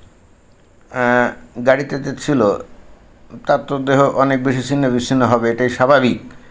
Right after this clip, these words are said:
তো তার শরীরের মাংসপিণ্ড, রক্ত টক্ত নিয়ে এগুলো ডিএনএ টেস্ট করছে এবং তারপরে নিশ্চিত হয়েছে যে এটা উমরের মৃত্যু হয়েছে। এখন এটা আমি বুঝি না, উমরের মৃত্যু হয়েছে এটা কীভাবে বললো? উমরের ডিএনএ,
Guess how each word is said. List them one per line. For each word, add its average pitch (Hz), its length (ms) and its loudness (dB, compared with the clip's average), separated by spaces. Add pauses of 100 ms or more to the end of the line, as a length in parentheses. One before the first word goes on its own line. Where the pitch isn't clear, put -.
(880)
তো 127 100 -2
তার 151 460 6
শরীরের 160 520 6
মাংসপিণ্ড, 151 640 2
রক্ত 151 280 4
টক্ত 143 260 0
নিয়ে 151 300 2
এগুলো 143 220 2
ডিএনএ 143 320 2
টেস্ট - 340 -2
করছে 170 380 -2
এবং 143 420 0
তারপরে 135 360 2
নিশ্চিত 135 440 -2
হয়েছে 139 280 0
যে 139 140 -2
এটা 127 180 0
উমরের 123 400 4
মৃত্যু 117 400 2
হয়েছে। 107 380 2 (920)
এখন 160 260 2
এটা 147 440 4
আমি 151 120 0
বুঝি 135 340 0
না, 113 200 4
উমরের 156 400 2
মৃত্যু 156 300 0
হয়েছে 156 260 2
এটা 151 180 0
কীভাবে 143 420 2
বললো? 117 320 4
উমরের 139 400 2
ডিএনএ, 151 320 4